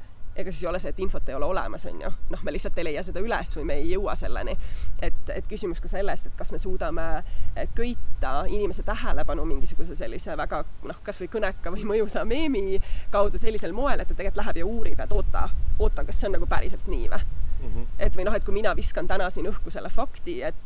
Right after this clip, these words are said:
Speaker 1: äh, et tapeti kakssada kakskümmend seitse aktivisti aastal kaks tuhat kakskümmend, võib-olla sa lähed ja teed väikse faktikontrolli, et kust see pärineb, kes need inimesed olid, on ju, ja jõua-, jõuad selle kaudu tegelikult nagu sügavamalt nende,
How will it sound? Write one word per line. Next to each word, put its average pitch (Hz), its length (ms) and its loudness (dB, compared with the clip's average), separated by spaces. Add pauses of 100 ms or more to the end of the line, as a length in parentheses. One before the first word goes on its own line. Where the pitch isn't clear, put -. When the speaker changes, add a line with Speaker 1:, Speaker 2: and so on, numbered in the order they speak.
(140)
Speaker 1:
äh, 160 380 -6
et 180 160 -8
tapeti 165 580 -6
kakssada - 460 -2
kakskümmend - 340 -4
seitse 180 340 -6 (280)
aktivisti - 580 -8
aastal 175 300 2
kaks 160 200 -4
tuhat - 140 -2
kakskümmend, 202 520 -8 (320)
võib-olla 185 180 -8
sa 208 80 -10
lähed 220 240 -8
ja 156 60 -18
teed 208 200 -10
väikse 180 220 -10
faktikontrolli, 127 800 -10
et 120 180 -8
kust - 160 -6
see - 60 -6
pärineb, 190 480 -6
kes 185 140 -8
need 175 100 -8
inimesed 196 320 -4
olid, 202 300 -6
on 170 180 -8
ju, 170 140 -8 (340)
ja 160 60 -8
jõua-, 190 340 -4
jõuad 202 260 -4
selle 202 240 -6
kaudu 208 380 -8
tegelikult 151 540 -14
nagu 160 180 -12
sügavamalt 202 600 -10
nende, 156 280 -12